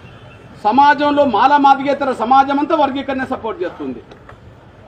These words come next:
ఇక్కడ రాజకీయ పార్టీల్లో రాజశేఖర్ రెడ్డి గారు ఉన్నంత వరకు అందరూ సపోర్ట్ చేశారు.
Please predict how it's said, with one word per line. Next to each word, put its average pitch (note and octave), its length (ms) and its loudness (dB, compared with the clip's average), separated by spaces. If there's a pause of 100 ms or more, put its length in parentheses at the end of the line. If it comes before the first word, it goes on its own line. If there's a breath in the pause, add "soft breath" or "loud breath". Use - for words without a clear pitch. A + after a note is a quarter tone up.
(760)
ఇక్కడ C#4 180 2 (120)
రాజకీయ D4 380 2 (100)
పార్టీల్లో C#4+ 420 2 (1700)
రాజశేఖర్ C#4+ 480 0
రెడ్డి C#4+ 180 0
గారు C4+ 180 4
ఉన్నంత D4 320 0
వరకు C#4 240 0 (100)
అందరూ D4+ 300 2 (100)
సపోర్ట్ C#4+ 320 -2
చేశారు. G3 320 -6